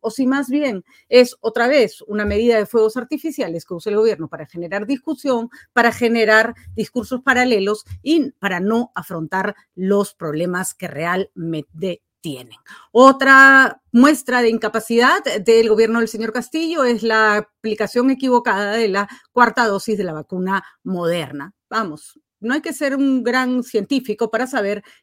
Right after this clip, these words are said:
que las dosis de las vacunas no son todas iguales, porque una es la primera, la otra es de refuerzo, eso pasa con todas las vacunas,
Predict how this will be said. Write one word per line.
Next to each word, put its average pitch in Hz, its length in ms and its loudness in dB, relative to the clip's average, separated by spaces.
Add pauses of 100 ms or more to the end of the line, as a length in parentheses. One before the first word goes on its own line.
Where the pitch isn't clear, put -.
que 277 280 2
las 190 260 -4
dosis 214 380 -2
de 175 80 -4
las 185 140 -4
vacunas 202 400 -4
no 214 100 -6
son 214 300 -4
todas 180 320 -4
iguales, 254 520 2
porque - 240 -4
una 214 200 0
es 240 160 4
la 226 100 2
primera, 214 460 -2
la 185 100 0
otra 185 200 -6
es 180 40 -8
de 196 60 -2
refuerzo, 254 460 -4
eso 440 100 -4
pasa 453 180 -6
con 370 100 -4
todas 190 200 -2
las 147 100 -8
vacunas, 143 440 -12